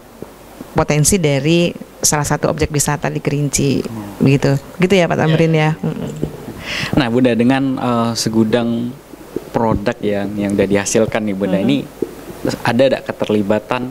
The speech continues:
Speaker 2: dari pemerintah barangkali, Bunda?
Speaker 1: Oh, iya.
Speaker 2: Eh, adakah, eh,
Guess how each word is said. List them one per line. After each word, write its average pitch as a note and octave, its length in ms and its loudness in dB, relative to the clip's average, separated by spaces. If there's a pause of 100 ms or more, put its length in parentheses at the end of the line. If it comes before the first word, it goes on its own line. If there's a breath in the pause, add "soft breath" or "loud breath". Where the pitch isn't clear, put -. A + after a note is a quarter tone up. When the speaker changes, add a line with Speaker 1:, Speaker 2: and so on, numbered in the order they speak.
Speaker 2:
dari G2 480 0
pemerintah A2 540 -2 (100)
barangkali, C3 440 0
Bunda? D#3 340 0
Speaker 1:
Oh, G3+ 240 0
iya. E3 180 0
Speaker 2:
Eh, A2+ 120 0
adakah, G#2+ 340 -2
eh, A2 360 -2